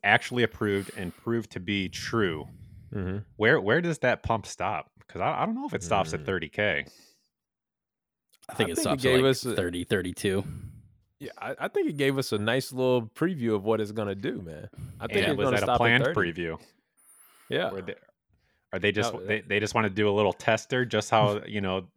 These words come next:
Speaker 1: we had our little, uh, national alert system a week before everything went down. That was a little suspicious.
Speaker 2: That was
Speaker 1: You know,
Speaker 2: supposed
Speaker 1: I
Speaker 2: to,
Speaker 1: don't know.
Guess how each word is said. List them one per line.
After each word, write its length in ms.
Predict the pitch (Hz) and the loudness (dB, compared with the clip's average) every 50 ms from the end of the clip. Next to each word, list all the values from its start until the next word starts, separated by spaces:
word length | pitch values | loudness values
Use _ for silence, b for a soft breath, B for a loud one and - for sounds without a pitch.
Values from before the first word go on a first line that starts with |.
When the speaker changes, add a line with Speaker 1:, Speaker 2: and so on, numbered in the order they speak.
| _ _ _ _ _ _ - | _ _ _ _ _ _ -10
Speaker 1:
we 140 | 104 104 101 | -6 -2 0
had 160 | 104 101 101 | 2 2 4
our 120 | 104 98 92 | 2 2 0
little, 360 | 92 104 101 95 90 92 92 | 0 0 0 0 0 0 0
uh, 280 | 90 90 87 85 85 - - | -2 0 0 -2 -2 -4 -6
national 560 | 107 98 98 101 98 - - 110 95 90 90 | -2 0 0 2 0 0 -2 -4 -4 -4 -2
alert 240 | 87 95 98 107 - | -2 -2 -2 -2 -4
system 440 | - - 113 101 - - - 117 107 | -4 -4 -4 -4 -4 -4 -6 -4 -4
a 60 | 98 | -4
week 240 | 87 90 104 107 104 | -4 -4 -6 -6 -6
before 320 | - 92 - - 107 101 98 | -8 -10 -8 -6 -6 -4 -4
everything 280 | 98 95 92 101 98 | -4 -4 -4 -6 -4
went 200 | 98 98 98 98 | -4 -4 -4 -4
down. 220 | - 101 101 107 107 | -2 -2 -2 -2 -2
That 80 | 92 | -4
was 140 | 92 95 - | -6 -6 -8
a 20 | |
little 160 | 101 98 90 - | -10 -10 -10 -10
suspicious. 680 | - 90 - - - 107 107 - - 123 123 123 - - | -12 -14 -12 -8 -6 -6 -6 -6 -8 -10 -10 -10 -2 2
Speaker 2:
That 120 | 110 127 | 4 4
was 140 | 185 185 - | 4 4 2
Speaker 1:
You 60 | 190 | 2
know, 20 | - | 4
Speaker 2:
supposed 220 | 170 160 151 87 | 6 6 6 4
Speaker 1:
I 40 | 98 | 4
Speaker 2:
to, 60 | 147 | 4
Speaker 1:
don't 160 | 135 131 117 | 4 4 4
know. 60 | 92 | 2